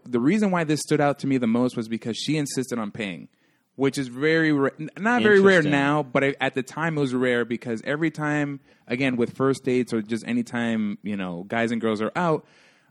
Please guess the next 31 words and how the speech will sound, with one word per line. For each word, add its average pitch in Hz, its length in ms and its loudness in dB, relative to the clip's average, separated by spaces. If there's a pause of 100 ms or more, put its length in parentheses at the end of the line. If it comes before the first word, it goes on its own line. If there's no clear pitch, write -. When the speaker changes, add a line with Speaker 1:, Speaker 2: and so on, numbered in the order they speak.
Speaker 1:
the 139 120 -2
guy 170 200 0
is 143 120 0
always 135 340 0 (180)
insisting 127 460 -4
on 113 100 -4
paying, 117 280 -4
taking 113 240 -4
care 113 140 -6
of 107 60 -4
everything. 110 280 -6
And 147 80 -4
the 160 60 -2
girls 196 200 4
let 196 160 2
them. 117 100 0
Speaker 2:
Sure. 92 60 -4
Speaker 1:
Like, 110 140 -6
it's 117 100 -4
not 123 120 -2
a - 20 -4
big 117 180 -6
deal. 104 160 -6
But 117 300 -8
this 202 180 -2
was 226 140 -4
the 185 80 -2
first 170 340 -4
time 147 380 -4
I - 20 -2
remember 127 600 0